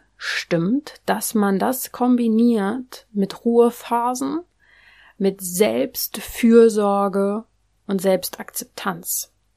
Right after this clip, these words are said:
Das ist ja auch eine Sache, für die man organisiert sein darf, um das in seinen Alltag zu integrieren. Ich höre, ich höre auch andere Podcasts und wenn ich da manchmal so mitbekomme, wie Menschen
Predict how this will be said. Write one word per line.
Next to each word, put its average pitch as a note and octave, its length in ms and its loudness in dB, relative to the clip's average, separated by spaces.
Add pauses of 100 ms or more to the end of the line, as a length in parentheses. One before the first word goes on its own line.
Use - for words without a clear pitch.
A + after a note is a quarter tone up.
(480)
Das A3 160 2
ist G#3 100 0
ja A3 160 -2
auch C#4 320 2
eine F#3+ 500 0
Sache, F#3+ 440 0
für F#3+ 160 -4
die F#3 120 -2
man F#3 140 0
organisiert F3+ 560 -2
sein E3+ 380 -4
darf, E3 520 -2 (200)
um G3 180 6
das F3+ 160 2
in F#3 140 -2
seinen E3 160 -4
Alltag B3 360 0
zu - 120 -6
integrieren. F3+ 800 -2 (340)
Ich - 140 -18
höre, F#3 260 4
ich G#3 100 -4 (600)
höre F#3+ 180 -4
auch F#3 140 -6
andere G#3 240 0
Podcasts F#3+ 520 -4
und G#3+ 60 -4
wenn G3+ 120 -2
ich G3+ 120 -4
da F#3+ 140 0
manchmal G3 340 -4
so G3 120 -4
mitbekomme, G3+ 760 -2
wie G#3 80 2
Menschen G#3 520 -2